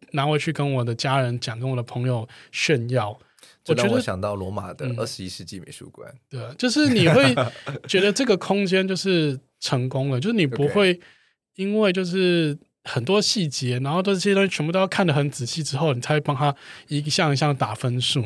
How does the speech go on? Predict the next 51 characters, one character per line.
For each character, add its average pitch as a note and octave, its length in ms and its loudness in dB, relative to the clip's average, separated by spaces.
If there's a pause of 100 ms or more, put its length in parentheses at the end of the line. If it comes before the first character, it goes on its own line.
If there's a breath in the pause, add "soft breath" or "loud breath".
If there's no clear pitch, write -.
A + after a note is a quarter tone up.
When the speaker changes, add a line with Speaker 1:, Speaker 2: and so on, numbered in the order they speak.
Speaker 2:
对。 G2 240 -6 (220 loud breath)
Speaker 1:
对， F#3 180 2
就 G#3+ 120 2
是 A3 260 4
现 A#3 200 4
在 G#3+ 180 6
已 C3+ 60 4
经， F3 380 0 (1000 soft breath)
也 D3 140 -2
不 G3+ 100 2
能 C#4+ 120 6
讲 D3 160 6
失 B2+ 160 0
去 F#3 160 2
这 F#3 140 0
个 E3 80 4
能 A#2+ 260 0
力 C3+ 140 -2
啊， A#2 80 0
现 G#3+ 160 2
在 G#3 80 6
就 G#3 80 2
是 G3+ 100 2
看 G3 260 2
东 E3 220 2
西 - 140 -4
的 D3+ 100 4
角 - 220 -4
度 C#3+ 220 0
已 A#2 100 -2
经 C#3+ 400 -2
越 F3 140 4
来 C3 160 6
越 C#3 360 4 (120)
跟 D3 280 0
小 C#3 240 2
时 A#2 160 -2
候 C3 320 2 (300 loud breath)
学 D#3 160 2
生 E3 100 2
时 D3+ 120 0
代 C#3+ 160 2
已 - 20 0
经 B2 100 -2
越 C#3+ 80 2
来 A#2 100 2
越 B2 120 0
不 B2 220 -4
一 G#2+ 160 -10
样 G#2 200 -10
了。 A#2 200 -16